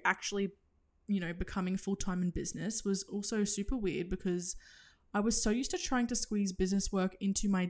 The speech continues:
daily life, and now I had all this time to actually be working, like, effectively and efficiently.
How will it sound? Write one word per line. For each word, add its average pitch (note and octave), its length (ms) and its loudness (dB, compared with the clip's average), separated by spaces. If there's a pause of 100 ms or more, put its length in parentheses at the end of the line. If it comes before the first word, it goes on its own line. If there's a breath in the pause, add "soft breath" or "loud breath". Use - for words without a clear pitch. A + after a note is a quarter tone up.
daily F3+ 300 2
life, - 440 -2
and F#3 240 -2
now F3+ 200 0
I G#3 80 0
had A3 320 -4 (120)
all G#3+ 140 2
this G#3 220 2
time F#3 400 2
to F#3 360 0
actually G#3 360 -4
be G3+ 100 0
working, F#3 580 -2
like, F3+ 240 -10 (200)
effectively A#3 680 -4
and F#3+ 80 -2
efficiently. G3+ 680 -4